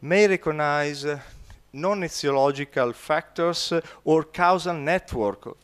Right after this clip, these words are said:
for which co-, multimorbidities are presented. In the first case, n-, non-etiological multimorbidity, diseases are caused by independent factors. So we have one cause and one disease associated within the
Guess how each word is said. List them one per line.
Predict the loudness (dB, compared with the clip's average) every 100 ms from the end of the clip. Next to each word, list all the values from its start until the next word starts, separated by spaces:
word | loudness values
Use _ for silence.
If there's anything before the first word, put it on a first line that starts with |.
| _
for | -6 -4
which | -6 -6 -8 -4
co-, | -6 -6 -10
multimorbidities | -8 -8 -6 -8 -6 -10 -10 -12 -10 -10 -12 -20 -4
are | -2 -2
presented. | -4 -4 -4 -4 -8 -16 -8
In | -4 -2
the | -2
first | 4 4 4 0
case, | 0 0 0 -6
n-, | -10 -10 -8
non-etiological | -2 -2 -2 -6 -8 -6 -2 -2 -2 -6 -6 -6 -12 -12
multimorbidity, | -6 -6 -6 -6 -6 -4 -6 -6 -8 -8 -8 -10 _
diseases | -12 -10 -6 -6 -6 -4 0
are | 0 0
caused | -2 -2 0 0
by | 0
independent | 0 -6 -2 -4 -4 -8 -2
factors. | -2 -2 -6 -10
So | -2 0 0 -4
we | -2
have | 0 -2 -2
one | -2 -2 -4
cause | -8 -6 -6 -8
and | -6 -2
one | -4 -4
disease | -10 -10 -10 -8 -6
associated | -6 -8 -10 -10 -10 -10 -14
within | -14 -14 -14 -8
the | -6